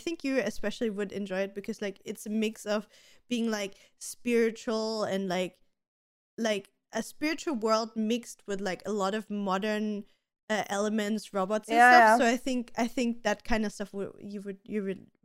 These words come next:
Speaker 1: you would really like it. But yeah,
Speaker 2: I was
Speaker 1: anyway. <clears throat> Oh, sorry. Yeah,
Speaker 2: Let me,
Speaker 1: yeah, yeah.
Speaker 2: let me just, let me just add that real quick.
Speaker 1: Of course.
Speaker 2: Um, I was unsure. Uh, it's, I'm sorry, guys, that we talk about games now. <laughs>
Speaker 1: <laughs>
Speaker 2: Um,
Speaker 1: It's
Speaker 2: in the
Speaker 1: fine.
Speaker 2: beginning, I was just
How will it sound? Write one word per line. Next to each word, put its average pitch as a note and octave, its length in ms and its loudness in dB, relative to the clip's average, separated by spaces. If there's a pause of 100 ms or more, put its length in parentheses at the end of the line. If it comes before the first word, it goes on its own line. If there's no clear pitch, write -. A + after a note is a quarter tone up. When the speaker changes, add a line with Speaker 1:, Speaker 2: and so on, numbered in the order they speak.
(160)
Speaker 1:
you A3 220 2
would C#4 240 0
really A#3+ 240 -2
like E3 240 -4
it. - 120 -20 (600)
But D#4 120 2
yeah, C4 160 6
Speaker 2:
I C4+ 40 10
was F4+ 140 8
Speaker 1:
anyway. G#3+ 440 6 (360)
<clears throat> D4 320 4
Oh, E4+ 140 4
sorry. B3+ 260 4
Yeah, A#3 160 4
Speaker 2:
Let C#4 100 8
me, F#4 80 6
Speaker 1:
yeah, B3+ 60 4
yeah. A3 80 2
Speaker 2:
let C#4 100 6
me F4+ 60 4
just, - 260 -2
let A#3+ 120 4
me C#4+ 60 6
just C#4 200 -4
add - 160 4
that C4+ 140 2
real E4+ 100 0
quick. F4+ 180 -4 (240)
Speaker 1:
Of C#4+ 80 4
course. B3 120 12
Speaker 2:
Um, B3 220 6
I B3 100 12
was F4+ 400 2
unsure. C#4 640 6 (220)
Uh, G#3 280 0
it's, - 480 -14 (200)
I'm G#3 100 -8
sorry, C#4+ 220 0
guys, G3 200 0
that G#3+ 80 -4
we F#3+ 100 -4
talk F#3+ 200 -4
about E3+ 240 -6 (240)
games G#3+ 260 -8
now. - 120 8
<laughs> - 60 -2 (260)
Speaker 1:
<laughs> E4 140 6
Speaker 2:
Um, C4+ 220 12
Speaker 1:
It's D4+ 160 6
Speaker 2:
in D4+ 180 10
the C#4 80 10
Speaker 1:
fine. B3 40 8
Speaker 2:
beginning, C#4 340 8 (320)
I C4+ 80 12
was F#4+ 180 8
just - 220 -2